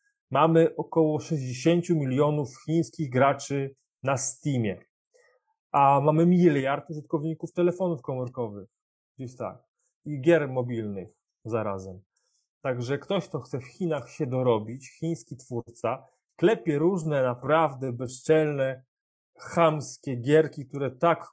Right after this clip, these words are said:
koszą z tych pieniędzy gracza, że mu się nie chce poświęcać tej wyobraźni i kreatywności na jakąś grę, na komputery, na pecety.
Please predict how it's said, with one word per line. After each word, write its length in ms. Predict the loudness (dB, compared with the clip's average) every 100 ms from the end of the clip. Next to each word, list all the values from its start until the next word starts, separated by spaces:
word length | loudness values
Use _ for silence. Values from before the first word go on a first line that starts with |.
| -4
koszą 440 | 0 0 0 -6
z 100 | -6
tych 120 | -16
pieniędzy 720 | -10 -2 0 0 -2 -4 -6 -10 _
gracza, 600 | -2 2 2 2 0 -2 -6 _ _ -6
że 120 | -2
mu 100 | 0
się 200 | -2 -4
nie 200 | -2 -2
chce 220 | -2 -6 -10
poświęcać 760 | -10 -2 2 2 2 -2 -4 _ _ _ _ _
tej 180 | -4 0
wyobraźni 640 | 0 2 4 6 4 0
i 60 | -6
kreatywności 760 | -2 -2 -2 -4 -2 -2 -4 -4
na 100 | -4
jakąś 340 | -4 -6 -4
grę, 420 | 0 4 4 2 _ _ -6
na 80 |
komputery, 640 | -2 -4 -4 -6 0 2 0
na 100 | -2
pecety. 560 | -6 -4 -6 -6 -18